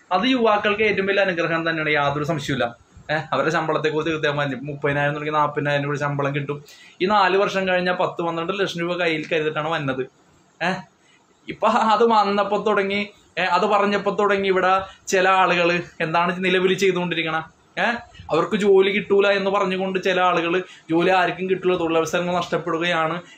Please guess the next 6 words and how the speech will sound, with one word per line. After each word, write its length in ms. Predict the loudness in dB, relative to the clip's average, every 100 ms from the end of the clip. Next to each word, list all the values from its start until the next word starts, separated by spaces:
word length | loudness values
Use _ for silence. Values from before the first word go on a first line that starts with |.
| -8
എന്നൊക്കെ 240 | -4 -2
പറഞ്ഞുകൊണ്ട് 540 | 0 0 -2 -2 0 -2 -4 _ _
നമ്മുടെ 420 | -2 -2 0 2
നാട്ടിലെ 400 | 2 2 2 0
train 520 | 0 -2 0 2 2 0
കത്തിക്കണ്. 580 | 0 -2 -2 -4 -10